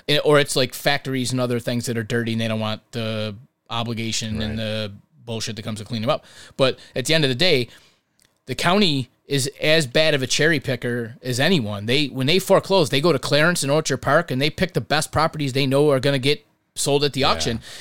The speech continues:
Speaker 1: And if you're a property that's in a marginal neighborhood, um, they're just gonna let that property rot, and then that's a negative influence on your neighborhood, right?
Speaker 2: Yeah.
Speaker 1: So w-, where's the fairness and equity in that?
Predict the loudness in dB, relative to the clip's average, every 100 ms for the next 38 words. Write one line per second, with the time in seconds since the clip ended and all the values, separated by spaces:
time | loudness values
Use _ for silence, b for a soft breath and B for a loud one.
0 | B -4 -2 2 4 4 2 -2 0 0
1 | 0 0 0 -2 0 0 2 2 2 -2
2 | 0 0 2 4 4 2 -4 B B B
3 | -4 0 2 0 0 2 2 2 2 2
4 | 2 0 0 0 -2 -4 0 0 0 -8
5 | _ -4 0 0 0 0 -4 _ _ -2
6 | -2 0 2 2 2 0 0 -2 -2 0
7 | 0 0 0 2 4 2 0 -2 -2 -2
8 | -2 -6 -2 2 4 2 B B -10 -8
9 | 2 4 4 2 0 2 2 2 0 -2
10 | -2 -2 -2 -2 -2 -2